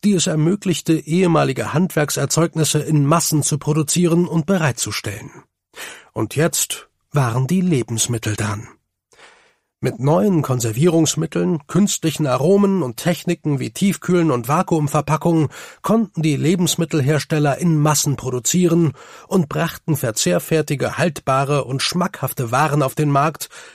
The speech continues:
die einen enormen wirtschaftlichen Vorteil hatten gegenüber frischen, verderblichen Lebensmitteln.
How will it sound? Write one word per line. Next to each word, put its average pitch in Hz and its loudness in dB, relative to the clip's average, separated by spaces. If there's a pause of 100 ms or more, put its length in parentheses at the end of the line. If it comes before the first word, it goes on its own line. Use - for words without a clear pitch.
(160)
die 180 2
einen 160 2
enormen 156 2
wirtschaftlichen 143 -4
Vorteil 151 2
hatten 147 0
gegenüber 139 0
frischen, 143 -2
verderblichen 127 -2
Lebensmitteln. 117 -6